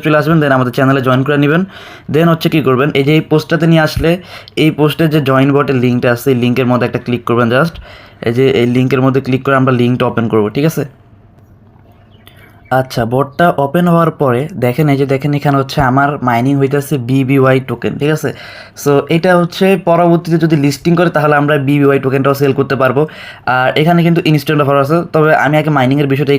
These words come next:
ক্লিয়ার করে নিই। So, মাইনিংয়ের বিষয় হচ্ছে এই যে দেখেন আমার এখানে ফার্মিং হইতেছে, ঠিক আছে? এই দেখেন টু পয়েন্ট সিক্স এইট মাইনিং হয়েছে already, আরও ফার্মিং হইতেছে। এটা হচ্ছে আমরা কিছুক্ষণ পর পর ক্লেম করতে পারবো। বা এই যে দেখেন এখানে একটা টাইমার আছে, সাত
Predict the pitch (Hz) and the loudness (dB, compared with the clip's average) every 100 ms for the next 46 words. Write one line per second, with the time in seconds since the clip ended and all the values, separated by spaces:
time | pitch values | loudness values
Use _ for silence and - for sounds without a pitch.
0 | 147 139 135 135 135 147 170 - - - | 2 0 2 0 2 0 -2 -12 -20 -4
1 | 156 147 139 170 185 175 175 175 185 165 | 0 2 4 2 4 2 2 0 0 2
2 | 165 160 156 180 185 - 131 139 151 160 | 2 2 0 -2 -4 -4 0 2 2 0
3 | 156 143 135 143 139 139 131 123 160 165 | 0 0 0 2 0 0 -4 -2 -2 0
4 | 151 - - - - 143 151 151 147 143 | -2 -6 -12 -6 -2 0 0 2 2 2
5 | 156 156 147 - 135 131 147 135 135 127 | 2 2 0 0 -2 -2 -2 0 0 2
6 | 127 135 127 131 127 131 131 170 - - | 2 0 0 0 2 0 0 -2 -6 -6
7 | - 131 147 143 139 131 139 131 139 147 | -2 0 0 0 0 2 2 0 0 -2
8 | 180 151 - 143 147 135 139 156 151 147 | 0 0 0 0 0 -2 -4 -2 0 0
9 | 139 147 131 131 131 123 123 117 113 143 | 0 -2 0 0 0 0 0 2 0 0
10 | 160 - - - 135 147 147 143 143 135 | -4 -12 -8 -2 2 2 2 2 0 -2
11 | 135 131 143 139 135 180 208 - - - | 0 2 2 0 0 -4 -6 -16 -20 -10
12 | - 131 | -4 -2